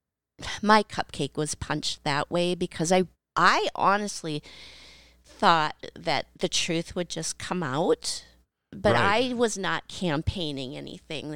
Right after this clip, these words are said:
Speaker 1: I was just staying quiet.
Speaker 2: Yep.
Speaker 1: And it really punches your cupcake when you know the truth and other people believe the person's lies.
Speaker 2: I've, I've had that feeling.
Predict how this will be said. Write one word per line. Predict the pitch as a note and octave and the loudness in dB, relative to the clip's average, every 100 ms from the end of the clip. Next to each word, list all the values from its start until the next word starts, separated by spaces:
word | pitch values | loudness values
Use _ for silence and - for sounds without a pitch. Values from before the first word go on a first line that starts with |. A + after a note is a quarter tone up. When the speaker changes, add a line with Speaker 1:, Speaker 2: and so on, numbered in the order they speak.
| D3+ | -6
Speaker 1:
I | D3+ G3+ | -4 -4
was | C#4 | -6
just | F#3 - | -8 -8
staying | - E3 D3+ | -8 -10 -12
quiet. | - - G3 G#3 C#3+ - - | -14 -2 0 0 -2 -8 -12
Speaker 2:
Yep. | - F2+ G#2+ - - - - - | -8 -6 -6 -8 -20 -18 -18 0
Speaker 1:
And | A#3 | 2
it | A#3+ G#3+ | 4 0
really | G3 A3 A#3+ D#4+ | 2 6 6 4
punches | - A#3+ A#3+ B3+ A3+ | 2 -2 -2 0 0
your | G#3 G3 | 0 -2
cupcake | - B3 - - F3+ D3+ - - - _ - | -2 -4 -4 -6 -4 -4 -6 -16 -20 _ 0
when | G3 G3+ | 2 4
you | G3+ | 2
know | G#3 G3 | 4 4
the | F#3 E3+ | 4 2
truth | - - F3 F#3+ D4 - - - _ - | -2 2 4 6 4 -2 -18 -20 _ 0
and | F3 E3+ E3+ F3 - - _ _ - | 4 6 4 -2 -10 -14 _ _ 4
other | F#3 F#3+ | 6 6
people | F#3 - G3 F#3 G3 | 2 0 -2 2 4
believe | F3+ D#3+ D#3+ D#3 D3+ D3 D3+ E3 - _ _ _ | 4 4 2 2 2 2 2 -4 -18 _ _ _
the | E3 | -2
person's | - - C#3+ - C#3+ D3 - | 0 0 0 2 0 0 -4
lies. | - C#2+ G1+ - | -6 -6 -8 -6
Speaker 2:
I've, | G2+ E2+ E2+ - - | -4 -4 -6 -12 -12
I've | A2+ F#2 F2 - | -6 -4 -4 -6
had | F#2+ F2+ E2 | -4 -2 -2
that | E2 E2 | -6 -6
feeling. | - E2+ D#2+ D#2+ D#2+ | -8 -6 -6 -6 -12